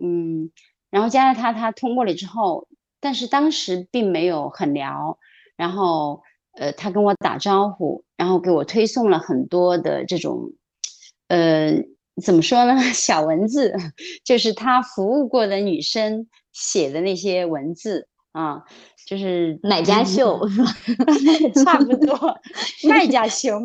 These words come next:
Speaker 1: 哦，买，
Speaker 2: 啊。
Speaker 1: 卖，是卖家秀，对，
Speaker 2: 哦。
Speaker 1: 买家的反馈，
Speaker 2: <laughs>
Speaker 1: 买家的评价，
Speaker 2: 嗯。
Speaker 1: 然后就是，呃，这个，这个，他给我推送了很多，然后，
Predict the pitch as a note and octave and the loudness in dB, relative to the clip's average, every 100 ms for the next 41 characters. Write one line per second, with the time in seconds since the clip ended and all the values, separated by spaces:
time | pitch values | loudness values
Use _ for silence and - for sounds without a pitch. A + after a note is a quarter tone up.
0 | C#4 A#3 G#3+ A3 F#3 - E4+ G4 - _ | -6 -6 -4 -2 -4 -4 -4 -4 -6 _
1 | _ _ _ D#4+ G#4+ F4 A#3+ A#3+ - B3 | _ _ _ -2 0 0 0 -2 -4 -6
2 | - _ C4 A3 - A3 G#3+ - B3+ B3+ | -6 _ -4 -2 0 2 0 0 0 0
3 | A#3 A3+ A#3 F3 - E4+ E4 - - - | -2 -4 -4 -4 -2 -2 0 -6 -8 -16
4 | A#3+ C4 D4+ B3+ A#3+ A#3 - G#3 F#3 G#3 | 0 4 6 6 2 0 -4 -4 -4 0
5 | D4+ B3+ - E3+ - - A3+ G#3 A3+ A3 | 0 0 -4 -8 -8 -2 2 2 4 2
6 | G3 A3 A3+ G#3+ F3+ - - _ - F#3 | 2 0 2 0 -4 -12 -20 _ 0 2
7 | F3+ F#3 G3 G3 F#3 F#3 F3 E3 - - | 2 0 0 0 0 0 -2 -4 -10 -20
8 | _ B3 A3+ - - B3+ G3 D4 C#4+ D4+ | _ 0 0 0 2 2 4 2 4 4
9 | B3 E3 D3 G3+ G3+ G3+ F3+ F#3 G#3+ G3 | 2 0 2 4 4 2 0 -2 0 0
10 | E3+ D#3 | 0 -2